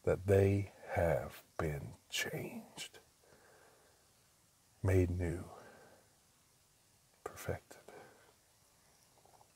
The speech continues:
brought into Christ forever?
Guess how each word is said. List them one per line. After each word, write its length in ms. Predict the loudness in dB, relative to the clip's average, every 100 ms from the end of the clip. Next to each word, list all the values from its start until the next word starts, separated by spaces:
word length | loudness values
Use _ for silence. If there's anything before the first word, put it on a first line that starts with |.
| -4
brought 360 | 2 4 4 2
into 260 | -2 -4
Christ 680 | -6 -4 -4 -6 -12 -16 -18 -20 -20 _ _ _ -10
forever? 540 | -4 -4 -4 -8 -14